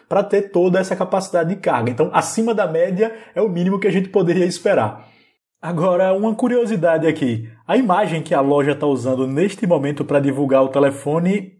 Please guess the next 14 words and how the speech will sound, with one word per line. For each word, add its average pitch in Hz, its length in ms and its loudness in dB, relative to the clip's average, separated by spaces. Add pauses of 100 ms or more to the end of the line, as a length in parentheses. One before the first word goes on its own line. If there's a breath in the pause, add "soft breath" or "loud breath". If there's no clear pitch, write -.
(140)
é 233 160 4
meio 247 280 0
enganosinha. 180 840 0 (200)
Nela, 220 540 0
o 185 80 0
aparelho 196 640 2
aparenta 190 520 0
não 220 300 -2
ter 214 400 0
bordas 160 720 0 (260 loud breath)
ao 156 140 0
lado 143 300 0
da 151 140 2
tela, 156 640 0